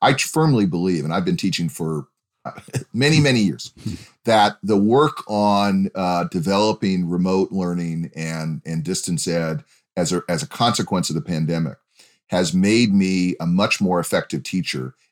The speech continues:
in both modalities, uh, not only more effective in learning more about how to deliver legal education in an online format, but I'm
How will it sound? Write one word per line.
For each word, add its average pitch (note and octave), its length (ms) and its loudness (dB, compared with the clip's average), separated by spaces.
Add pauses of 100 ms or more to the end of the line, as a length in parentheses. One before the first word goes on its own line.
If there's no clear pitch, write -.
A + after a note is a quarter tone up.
in F#2+ 220 2
both A2+ 340 2
modalities, E2+ 920 0
uh, D#2 220 -2
not F#2 180 0
only G2 220 0
more F2 240 0
effective E2 560 -2 (320)
in E2 240 -2
learning F2 300 0
more E2 240 0
about D#2 240 -2
how E2 100 0
to D2+ 80 -4
deliver D#2+ 400 -4
legal D#2+ 260 -4
education D2+ 560 -4
in D#2+ 120 -4
an D#2 80 -4
online D#2+ 420 -2
format, C#2+ 440 -6 (300)
but F2 120 -2
I'm D#2+ 100 -2